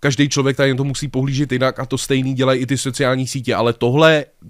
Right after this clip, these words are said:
co je na tom Instagramu, by tam úplně nemělo být, protože Instagram byl vždycky o tom, oni jsou hrozně na ty pravidla, že oni to fakt hlídají, jo, ty věci, fakt jsou hlídaný, ale pak prostě vidíš tohle.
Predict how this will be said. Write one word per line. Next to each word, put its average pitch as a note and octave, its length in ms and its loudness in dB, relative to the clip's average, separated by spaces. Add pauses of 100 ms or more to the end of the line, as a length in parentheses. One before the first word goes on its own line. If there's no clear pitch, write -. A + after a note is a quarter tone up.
co D3 200 0
je C#3 120 2
na C#3 100 2
tom D3+ 180 0
Instagramu, C#3 540 -2
by C3+ 120 -2
tam C3+ 180 0
úplně C3 320 -2
nemělo B2+ 300 0
být, A2 280 -2
protože C#3 300 -4
Instagram D3+ 580 0
byl D#3 140 4
vždycky B2 360 0
o G#2+ 120 0
tom, A#2+ 320 0 (320)
oni D3+ 200 4
jsou E3 200 4
hrozně C3 360 2
na C#3 80 2
ty D3 120 0
pravidla, A2+ 440 -2
že A#2 100 -4
oni C#3 160 0
to C#3+ 60 0
fakt C3+ 320 -4
hlídají, A#2+ 480 0
jo, G#2+ 140 -2
ty B2+ 120 -2
věci, A#2 280 -2
fakt - 220 -4
jsou D#3 160 2
hlídaný, C#3 440 0
ale C3 160 0
pak - 300 -4 (120)
prostě C#3 320 -4
vidíš B2+ 380 -6
tohle. A#2+ 340 -2